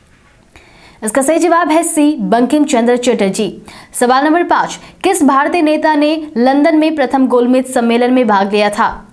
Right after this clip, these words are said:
ए, मौलाना मोहम्मद अली, बी, मौलाना अबुल कलाम आजाद, सी, महात्मा गांधी, डी, पंडित जवाहरलाल नेहरू। इसका सही जवाब है ए, मौलाना मोहम्मद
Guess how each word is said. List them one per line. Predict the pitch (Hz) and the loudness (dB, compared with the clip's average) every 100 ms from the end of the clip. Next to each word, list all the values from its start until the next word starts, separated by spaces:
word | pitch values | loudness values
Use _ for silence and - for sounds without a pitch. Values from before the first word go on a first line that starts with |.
| - | -2
ए, | 240 190 185 | 0 -2 -2
मौलाना | 214 226 247 285 | 0 2 2 0
मोहम्मद | 247 214 233 240 | 0 0 0 0
अली, | - 202 240 277 - - 185 | -2 0 0 -2 -8 -16 -4
बी, | 220 226 - | -2 -2 -4
मौलाना | 196 220 240 285 | -2 2 2 0
अबुल | - 220 330 | -2 -2 0
कलाम | 311 247 202 | 0 0 0
आजाद, | - 190 196 220 254 - - | 0 0 0 0 -2 -8 -6
सी, | - 285 196 | -2 -2 -2
महात्मा | 175 196 226 226 196 | -2 -2 0 0 0
गांधी, | 190 214 262 294 - | 0 2 0 -2 -6
डी, | 202 240 294 285 | -2 0 0 -2
पंडित | 294 277 254 | 0 2 2
जवाहरलाल | 214 196 196 208 196 | 0 0 0 0 0
नेहरू। | 220 233 185 - - - - _ _ - - _ - - - - - - | 0 -2 -2 -6 -14 -20 -20 _ _ -20 -20 _ -20 -20 -20 -20 -20 -6
इसका | 240 294 | -2 0
सही | 320 370 | 0 0
जवाब | 330 320 311 | 2 2 2
है | 302 | 0
ए, | 294 277 269 277 | 0 0 2 2
मौलाना | 240 233 247 262 | 2 2 2 0
मोहम्मद | 262 226 220 226 | -2 -2 -2 -2